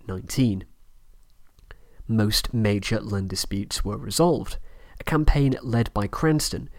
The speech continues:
who broke up common land into lots which were then given to individuals. He also resolved border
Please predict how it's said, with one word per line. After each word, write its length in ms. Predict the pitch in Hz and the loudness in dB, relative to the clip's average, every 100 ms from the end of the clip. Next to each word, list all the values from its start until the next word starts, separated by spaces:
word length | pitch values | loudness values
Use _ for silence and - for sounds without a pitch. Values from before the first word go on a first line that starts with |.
| - - - | -18 -16 0
who 240 | 143 131 | 2 2
broke 460 | 127 - 139 139 143 | 0 2 4 4 2
up 160 | - | 0
common 320 | - 123 110 101 | 0 0 0 0
land 260 | 92 92 | -2 -4
into 220 | - 98 | -6 -6
lots 580 | 101 104 107 - - - | -2 2 2 0 -2 0
which 200 | - - | 0 -2
were 60 | - | 0
then 140 | 104 | 0
given 300 | 104 98 101 | 0 -4 -4
to 140 | 98 95 | -6 -6
individuals. 760 | 95 117 113 - 135 - - - - - - - - - - - - - - - - - | -2 -2 -2 -6 -4 0 0 -2 -20 -20 -20 -20 -20 -20 -20 -20 -20 -20 -20 -20 -20 2
He 140 | 156 | 6
also 260 | 139 - 123 | 6 6 4
resolved 600 | 107 101 98 95 98 - - | 2 2 2 2 -2 -8 -10
border 600 | 110 - 107 98 98 113 | 0 4 4 4 0 0